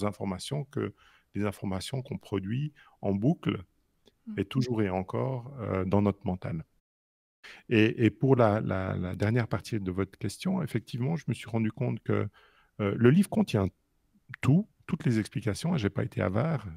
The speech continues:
Speaker 1: Euh, il y a les, il y a les guides audio, et cetera. Mais j'ai quand même beaucoup de personnes qui me disent... Euh, « Ben, vous savez, euh, de, de faire tout ça tout seul, c'est un peu difficile. Est-ce qu'on peut être accompagné ? » Et, et, et du coup, c'est pour ça que je propose des ateliers et des retraites.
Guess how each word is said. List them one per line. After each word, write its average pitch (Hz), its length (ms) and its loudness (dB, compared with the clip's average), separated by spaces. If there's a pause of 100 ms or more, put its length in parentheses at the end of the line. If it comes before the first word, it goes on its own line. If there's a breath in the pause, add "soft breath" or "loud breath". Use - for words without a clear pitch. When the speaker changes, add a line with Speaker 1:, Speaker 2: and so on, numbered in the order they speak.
Speaker 1:
Euh, 98 240 0
il 95 80 0
y 95 40 2
a 92 40 2
les, 90 140 -4
il 95 160 -6
y 90 40 -2
a 87 40 -2
les 87 140 -2
guides 98 220 -6
audio, 98 360 0
et 85 80 -8
cetera. 127 440 -8 (460 loud breath)
Mais 120 80 4
j'ai 151 120 2
quand 196 100 -2
même 196 140 0
beaucoup 175 200 -2
de 151 60 -6
personnes 156 360 -6
qui 147 140 -6
me 131 60 -4
disent... 123 360 -6 (120)
Euh, « 101 540 -4 (920)
Ben, 110 160 -2
vous 110 100 -4
savez, 131 420 0
euh, 101 420 0
de, 131 200 -4
de 113 120 -6
faire 127 220 -6
tout - 100 -8
ça 135 180 -6
tout 127 120 -12
seul, 135 220 -4
c'est - 160 -10
un - 60 -8
peu 127 140 -6
difficile. 120 640 -6 (280 soft breath)
Est-ce 107 140 -6
qu'on - 120 -8
peut 120 120 -2
être - 180 -6
accompagné ? » 98 600 -6 (500 soft breath)
Et, 95 880 -2
et, 90 60 -8 (280)
et 117 120 -6
du 92 120 -6
coup, - 180 -4
c'est 120 140 -2
pour 95 140 -6
ça 117 140 -2
que 101 60 -12
je 110 60 0
propose 101 400 -6
des 95 200 -4
ateliers 107 760 -4
et 113 100 0
des 101 120 2
retraites. 107 800 -4